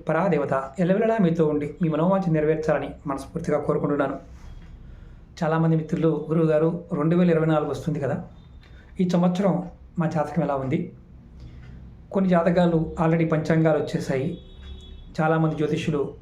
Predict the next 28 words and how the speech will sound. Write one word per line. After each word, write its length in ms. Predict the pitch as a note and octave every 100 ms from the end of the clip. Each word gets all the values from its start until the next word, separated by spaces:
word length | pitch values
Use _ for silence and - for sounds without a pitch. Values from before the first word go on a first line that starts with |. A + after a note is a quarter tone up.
| - - - - -
వారఫలాలు, 480 | D3+ D3+ D#3 D3+ D3+
నెలఫలాలు 400 | D3 D3 D#3 C3
చెప్పేస్తున్నారు. 720 | - - D#3+ - C3+ C#3+ E3 - - - - - - -
కొన్ని 200 | E3 D3
ఇబ్బందులు 360 | C#3+ E3 D#3+
ఉన్నాయి, 460 | D3 C#3 C3+ F3 - - - - - - - -
చాలా 140 | C#3+ F3
ఇబ్బందులు 320 | E3 E3 D#3
ఉన్నాయట, 440 | D3 C3+ B2+ E3+ - E3+
మా 100 | D3
జాతకంలో 400 | C#3+ E3 E3 D#3+
శని 180 | D#3
ప్రభావం 260 | E3 D#3 D3
అధికంగా 340 | C#3+ E3+ E3
ఉందట, 260 | D3+ C3 C3+ F3 - - - - - F3
ఇలాంటి 260 | F3 D#3+
వాటి 320 | C#3 C3+ F3+ A#3+
నుంచి 160 | A#3
మాకేమైనా 400 | F3+ E3 D#3 B2
రక్షణ 200 | B2 G#3
ఉందా 240 | G3 D3 F3+
అని 100 | C3
అడిగారు. 240 | B2 - - - - - - - - - - - -
పన్నెండు 320 | F3 A#3 C#4+ C4+
రాసుల 320 | F3 E3+ -
వారు 220 | C3 A#2+ - - - - - - - -
ప్రయత్నపూర్వకంగా 1080 | D#3+ A#2+ - - F3 D#3 - B2+ A#2+ A#2+ - - E3+
మీరు 320 | D3 C3 B2+